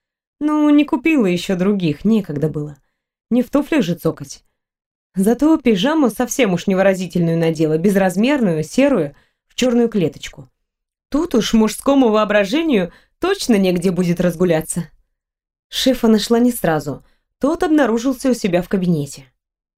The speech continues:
«М, доброй ночи, босс», примирительным тоном произнесла я,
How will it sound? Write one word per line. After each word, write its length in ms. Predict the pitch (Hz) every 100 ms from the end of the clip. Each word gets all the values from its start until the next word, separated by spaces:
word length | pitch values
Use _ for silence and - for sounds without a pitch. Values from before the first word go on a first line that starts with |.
| _ _ _ _ _ _ -
«М, 420 | 254 262 254 254
доброй 300 | 247 233 254
ночи, 300 | 254 277 -
босс», 340 | 165 156 156 - _ _ _ _
примирительным 800 | - 214 214 220 226 208 190 202
тоном 400 | 202 262 233 185
произнесла 580 | 185 196 190 214 233 220
я, 380 | 185 233 254